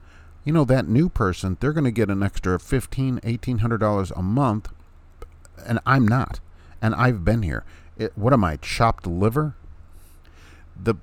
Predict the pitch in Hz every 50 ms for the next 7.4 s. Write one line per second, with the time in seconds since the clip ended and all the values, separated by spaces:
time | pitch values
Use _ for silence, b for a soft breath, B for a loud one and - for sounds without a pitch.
0 | - - - - 170 185 - 180 170 139 131 117 113 107 104 87 90 127 147 131
1 | 101 98 90 85 - - - - 98 87 85 123 131 151 180 180 160 - - -
2 | 151 131 107 - 117 123 139 - - - 135 135 131 120 101 - 85 - - -
3 | 170 170 - 107 90 82 - - 82 - - 92 87 - - 104 101 95 - 98
4 | 101 95 - - 107 104 101 101 95 - - - - 101 95 - - 90 76 76
5 | - - - 95 98 101 82 57 53 50 - - - 85 78 - - 53 55 -
6 | - - 98 92 95 104 110 98 95 101 101 95 - 101 80 95 90 82 78 -
7 | - 95 92 92 71 65 - -